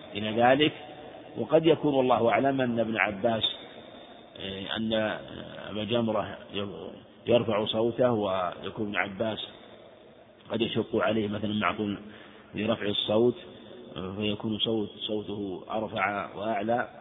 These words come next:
فيبلغ صوته. وقد يكون أوسع من هذا، يترجم بينه، قالوا ترجم، يعني كي يترجم، ما قالوا بلغ. يعني في نفس البخاري قال: "كنت أترجم"، وهذا يبين أنه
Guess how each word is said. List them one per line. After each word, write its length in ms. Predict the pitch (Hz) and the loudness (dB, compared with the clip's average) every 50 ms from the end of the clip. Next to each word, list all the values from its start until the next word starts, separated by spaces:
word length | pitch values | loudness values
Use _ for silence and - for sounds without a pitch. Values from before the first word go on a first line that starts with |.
| - - - - - | -20 -20 -20 -16 -10
فيبلغ 420 | - 104 104 104 110 107 107 98 | -6 -6 -4 -2 -2 -2 -2 -4
صوته. 400 | - - 117 117 123 - 135 139 127 - - - - - - - - - | -4 -2 -2 -2 0 0 -2 -2 -2 -6 -12 -20 -20 -20 -20 -18 -10 -10
وقد 300 | 131 131 - 165 160 160 | -8 4 4 4 6 6
يكون 300 | 165 151 - 160 156 - | 4 6 6 4 4 8
أوسع 420 | 135 151 156 139 - 143 120 110 | 8 8 10 10 8 6 6 6
من 180 | 120 127 123 117 | 6 4 4 4
هذا، 420 | 120 131 120 110 101 98 90 - - - - 98 | 4 2 2 2 0 -2 -2 -2 -4 -8 -10 -8
يترجم 560 | 101 127 127 123 120 107 113 120 117 113 107 | 2 4 4 4 4 2 0 0 2 2 4
بينه، 340 | 107 123 117 110 107 98 90 | 4 4 4 4 0 -2 -2
قالوا 240 | - 113 113 107 | -2 0 0 0
ترجم، 400 | 104 - 131 123 123 107 92 101 87 - - - - | 2 4 4 4 4 2 -2 -6 -10 -10 -14 -16 -12
يعني 120 | 90 101 - | -12 -8 -4
كي 60 | 117 | -2
يترجم، 580 | 113 107 - - 127 139 139 127 139 156 165 - - - - - - - - - - - - - - - - - | -2 -2 2 4 4 4 4 4 2 0 0 -2 -6 -12 -16 -16 -18 -18 -18 -18 -20 -20 -20 -20 -20 -20 -12 -2
ما 140 | - 127 143 | 2 2 4
قالوا 280 | - 135 135 131 117 107 | 6 6 6 8 8 10
بلغ. 380 | 127 131 120 107 98 92 85 - - - - - - - - - - - - - - - - - - - - - - 87 101 101 104 101 98 87 - - 64 87 92 92 92 - - - - - - - - - - - - - - - | 10 10 10 10 6 4 0 -2 -8 -12 -12 -12 -12 -12 -12 -14 -14 -16 -16 -16 -16 -16 -18 -18 -18 -18 -16 -14 -8 -2 0 0 0 0 0 -4 -6 -10 -8 -6 -4 -4 -4 -6 -8 -12 -16 -18 -20 -20 -20 -20 -20 -20 -20 -20 -10 -8
يعني 140 | 92 95 101 | -6 -4 -2
في 100 | 107 101 | 0 2
نفس 240 | 104 127 120 - 120 | 4 4 4 4 0
البخاري 440 | 107 104 107 98 117 113 117 117 | 2 2 2 2 4 4 4 4
قال: 180 | 110 - 113 110 - | 4 4 2 2 4
"كنت 320 | - 143 139 139 131 - 127 | 4 4 4 4 4 6 8
أترجم"، 680 | 117 113 113 - 120 120 113 113 101 104 127 123 107 90 82 82 - - - - - - - - - - - - - - - - - - - - - - | 8 8 8 8 6 6 6 4 2 2 2 2 2 0 -4 -10 -12 -14 -14 -16 -16 -16 -16 -16 -16 -16 -18 -18 -20 -20 -20 -20 -20 -20 -20 -20 -18 -12
وهذا 300 | - - 107 117 120 117 | -8 -4 -2 0 2 4
يبين 540 | 117 120 113 131 143 151 147 147 147 135 131 | 4 4 6 6 6 6 6 6 4 4 2
أنه 560 | 120 117 113 113 113 110 123 127 131 123 110 | 0 0 0 -2 -2 0 2 2 2 2 0